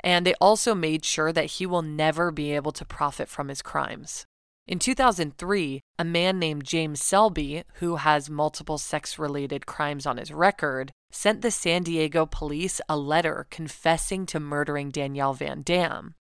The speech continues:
but they believe that he was lying in order to gain attention. James Selby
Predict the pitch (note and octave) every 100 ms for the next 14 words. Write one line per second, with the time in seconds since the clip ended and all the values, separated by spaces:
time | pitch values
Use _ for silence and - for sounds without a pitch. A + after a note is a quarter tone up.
0 | - F#3 F3 - G3+ A3+ A#3+ A3 F#3+ F3
1 | F3+ E3+ D3 D3+ C#3+ D3 D#3 D3+ - C#3+
2 | C#3+ D3+ C#3 C#3 C3 - - C#3 - -
3 | - - _ _ - D3+ G#3+ B3+ - F#3
4 | D#3+ E3